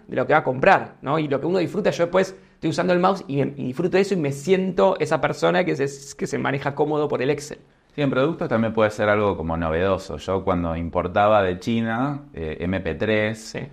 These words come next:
Speaker 2: en un momento se volvieron un commodity. Me iba bien, pero, pero el margen de ganancia era bajo.
Speaker 1: Sí.
Speaker 2: Cuando salieron los celulares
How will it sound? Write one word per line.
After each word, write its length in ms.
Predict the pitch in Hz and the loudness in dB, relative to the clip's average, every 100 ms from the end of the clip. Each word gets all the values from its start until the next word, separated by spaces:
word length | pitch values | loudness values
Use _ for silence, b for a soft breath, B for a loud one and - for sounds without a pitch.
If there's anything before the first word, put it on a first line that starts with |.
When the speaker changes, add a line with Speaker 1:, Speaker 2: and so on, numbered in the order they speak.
| b b b b b _ _ - | b b b b b _ _ -6
Speaker 2:
en 120 | 113 | 0
un 60 | 143 | 2
momento 240 | 143 143 | 4 2
se 120 | 131 107 | 4 4
volvieron 280 | 110 113 | 4 2
un 140 | 107 101 | 2 0
commodity. 720 | 98 95 90 82 98 - - - | 0 2 0 -2 -6 -10 -14 -12
Me 120 | - 123 | -4 2
iba 200 | 143 131 | 4 4
bien, 440 | 156 143 110 101 | 2 2 2 0
pero, 600 | 92 90 90 87 85 80 | 0 2 4 4 0 -4
pero 140 | 92 87 | -2 0
el 60 | |
margen 440 | 92 113 123 127 110 | 2 2 0 -2 -2
de 100 | 95 | 0
ganancia 400 | 90 107 110 113 | 0 -2 -2 0
era 500 | 92 85 82 80 - | 0 2 2 0 -4
bajo. 440 | 85 80 - - - b b | -4 -4 -4 -14 -16 b b
Speaker 1:
Sí. 100 | - | -6
Speaker 2:
Cuando 160 | 92 87 | -4 0
salieron 320 | 98 135 113 | 2 2 2
los 140 | 92 | -2
celulares 640 | - 90 92 110 113 95 | -2 0 4 4 4 0